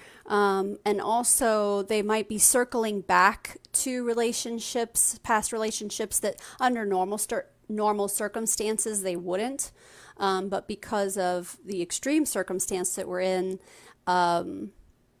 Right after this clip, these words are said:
they're going deep on that list, uh, of possibilities. They're just kind of,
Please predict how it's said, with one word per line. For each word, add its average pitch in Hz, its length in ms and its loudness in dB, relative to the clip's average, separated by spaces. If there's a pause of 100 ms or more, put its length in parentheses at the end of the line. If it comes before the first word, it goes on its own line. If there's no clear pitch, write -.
(240)
they're 208 140 -2
going 220 320 0
deep 233 340 -4
on 208 220 2
that 196 200 2
list, 190 600 -2 (400)
uh, 175 480 0 (100)
of 180 320 -4 (260)
possibilities. - 1120 -2 (140)
They're 220 160 -4
just 294 460 0
kind 262 320 0
of, 233 320 0